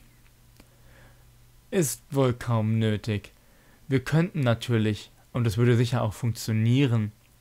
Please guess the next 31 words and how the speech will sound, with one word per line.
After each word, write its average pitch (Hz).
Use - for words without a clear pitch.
aber 165
es 151
gibt -
keinen 180
Grund 208
dafür. 98
Ist -
dir 117
jemals 113
der 127
Gedanke 120
gekommen, 120
dass 117
das, 120
was 113
du 123
tust, -
falsch 101
ist? -
Niemals! 160
Es 120
gehört 127
zu 131
den 120
Aufgaben 120
des 104
Präsidenten, 117
schwierige 170
Entscheidungen 156
zu 107
treffen. 107